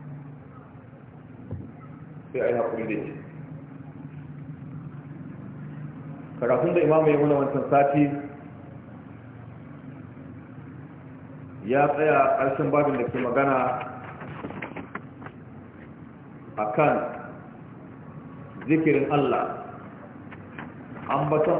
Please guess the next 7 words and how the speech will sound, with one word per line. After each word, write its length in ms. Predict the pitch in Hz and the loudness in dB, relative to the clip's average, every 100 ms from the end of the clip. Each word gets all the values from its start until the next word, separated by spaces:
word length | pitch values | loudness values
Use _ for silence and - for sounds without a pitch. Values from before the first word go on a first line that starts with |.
| 165 | 6
Allah 480 | 165 156 - - - - - - - - - - - - - - - | 6 8 6 4 -2 -6 -8 -10 -10 -12 -12 -14 -12 -12 -12 -12 -4
yana 400 | 113 151 151 156 | 6 8 8 6
kasangance 560 | 160 151 196 196 170 - | 2 2 2 6 6 6
mutum 560 | 165 143 160 160 160 151 - - - - - - - - - - - - - - - - - - - - | 4 6 6 6 4 0 -6 -8 -12 -12 -12 -12 -12 -12 -12 -10 -10 -10 -12 -12 -12 -12 -14 -12 -6 0
daga 220 | 117 120 | 2 6
waswasin 640 | 123 120 127 143 143 151 | 6 6 6 6 6 4
shaitan. 320 | 143 120 113 | 4 4 4